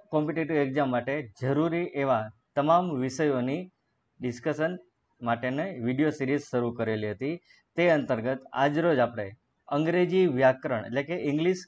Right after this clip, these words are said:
ગ્રામર વિશે ડિસ્કશન કરવાના છીએ. તો જેવી રીતે મિત્રો દરેક વીડિયો લેક્ચરમાં કહું છું કે એક પેન અને એક બુક અવશ્ય તમારી સાથે રાખો, જેથી કરીને અગત્યના મુદ્દાઓની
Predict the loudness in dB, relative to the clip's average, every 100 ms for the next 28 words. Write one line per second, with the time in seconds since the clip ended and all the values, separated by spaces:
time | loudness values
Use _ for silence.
0 | -2 2 4 2 -2 -6 _ _ _ -8
1 | -2 -2 -2 -4 -4 -4 -4 -4 -4 2
2 | 2 2 0 -4 _ -8 -4 -4 -6 -14
3 | _ _ -2 2 4 4 2 -2 -2 -4
4 | -2 2 2 0 -2 0 0 0 -2 -2
5 | -2 -2 -2 -2 -4 -8 -10 _ 0 2
6 | 0 -6 _ _ -8 -8 -4 -2 -2 -2
7 | -4 -2 -2 -2 -2 -2 -2 -2 0 0
8 | -2 0 0 0 -2 -2 -2 -2 -4 -6
9 | -2 -2 0 -2 0 0 0 -2 -6 -4
10 | -2 0 0 0 2 2 0 0 0 0
11 | -2 -6